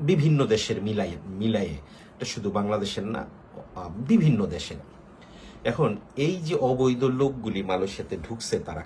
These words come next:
কিভাবে ঢুকছে, উনি এই বিষয়টা নিয়ে, আহ, সংসদে বলছেন যে মালয়েশিয়াতে একশো ষাটটা স্পট আছে যেগুলি দিয়ে অবৈধভাবে মানুষ ঢুকে,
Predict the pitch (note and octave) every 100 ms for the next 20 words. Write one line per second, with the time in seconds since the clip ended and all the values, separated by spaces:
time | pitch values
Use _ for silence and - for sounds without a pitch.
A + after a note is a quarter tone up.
0 | - D3 A2+ A2+ F#2 E2 D2+ - D#2 F#2
1 | G2+ G#2+ G#2+ B2 C3 C3+ C3+ A2+ B2 A#2+
2 | F#2 D#2 - - - - - - - -
3 | - A2+ A2 A2 G#2 F#2+ G#2+ G#2 - G2
4 | B2+ A#2 F2+ F#2+ G#2+ B2 A#2 G2+ G2 F#2+
5 | - A#2+ - - - A2+ A2+ - - C3
6 | - - - G2 - - - - - -
7 | - - - - - - - A2 A2 G2+
8 | C#3 D#3 B2+ G2 G2+ G2 A#2 B2+ F2+ E2+
9 | F2 F#2+ A#2 F#2 E2+ E2 G2+ G2+